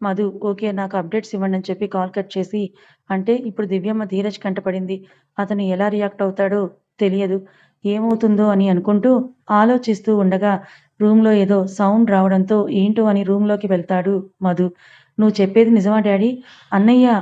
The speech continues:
మను వదినని పెళ్లి చేసుకున్నాడా?" అని ఎక్సైట్ అవుతూ అడుగుతుంది అజిత. "హా,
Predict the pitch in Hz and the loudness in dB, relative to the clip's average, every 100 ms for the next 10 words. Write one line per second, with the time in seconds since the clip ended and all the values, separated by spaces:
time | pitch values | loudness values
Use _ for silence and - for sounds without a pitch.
0 | - 202 202 247 254 226 226 208 202 220 | -2 0 2 4 4 4 2 0 0 -2
1 | - 208 196 190 190 185 165 220 214 190 | -2 -2 0 0 0 -2 -2 -2 -2 -2
2 | 214 196 - - _ - 196 208 208 208 | -2 -4 -8 -20 _ -6 -4 -2 -2 -2
3 | 190 190 202 196 196 - 196 | -4 -4 -6 -8 -10 -8 -6